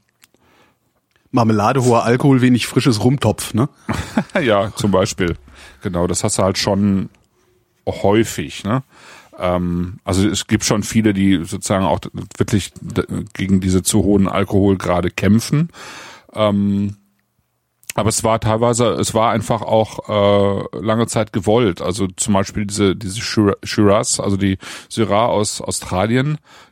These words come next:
Speaker 2: die sollten halt auch so sein, ne?
Speaker 1: Mhm.
Speaker 2: Ähm, die wollten auch so sein. Und das,
Speaker 1: Ist ja
Speaker 2: damit
Speaker 1: auch
Speaker 2: sind die
Speaker 1: okay,
Speaker 2: halt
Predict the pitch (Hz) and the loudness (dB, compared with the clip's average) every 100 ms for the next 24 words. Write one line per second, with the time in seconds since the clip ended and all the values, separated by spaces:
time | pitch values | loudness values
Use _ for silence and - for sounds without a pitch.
0 | _ _ _ - 104 104 127 143 117 113 | _ _ _ -8 0 0 2 0 0 0
1 | 110 - 110 123 147 87 87 139 139 147 | 0 2 2 2 0 -2 -2 0 2 0
2 | - _ - 107 107 101 101 101 98 _ | -4 _ -6 -2 0 0 -2 -4 -8 _
3 | - 92 117 139 120 95 - 90 90 85 | -10 0 0 2 0 0 -2 -6 -6 -8
4 | 85 98 - 95 98 - - - 117 117 | -8 -10 -10 -8 -2 0 2 2 2 2
5 | 120 113 | 2 2